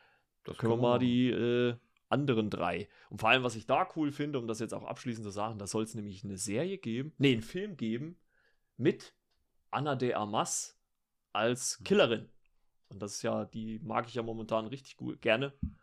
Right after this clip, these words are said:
Speaker 1: Mhm.
Speaker 2: als Darstellerin. Also, da, der kann ich's auch, weil die hat ja in, äh, Keine Zeit zu sterben auch diesen Auftritt hier als, äh, Agentin hier
Speaker 1: Ja, ja.
Speaker 2: in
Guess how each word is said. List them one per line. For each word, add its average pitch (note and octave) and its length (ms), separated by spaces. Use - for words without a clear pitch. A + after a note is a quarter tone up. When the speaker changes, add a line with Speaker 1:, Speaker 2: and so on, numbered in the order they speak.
Speaker 1:
Mhm. B2+ 300
Speaker 2:
als A2+ 180
Darstellerin. A#2+ 640
Also, G2 520
da, D#3+ 300
der B2+ 140
kann F#3 140
ich's E3 120
auch, C#3+ 200
weil B2 120
die C3+ 160
hat C#3 120
ja C3 180
in, B2 400
äh, A#2 600
Keine A#2+ 280
Zeit A#2 200
zu A#2 100
sterben A#2+ 320
auch A#2 100
diesen A2 260
Auftritt A#2+ 480
hier A#2+ 340
als, G#2+ 420
äh, G#2+ 100
Agentin A2+ 500
hier A2+ 260
Speaker 1:
Ja, A#2 80
ja. A#2 140
Speaker 2:
in G#2 200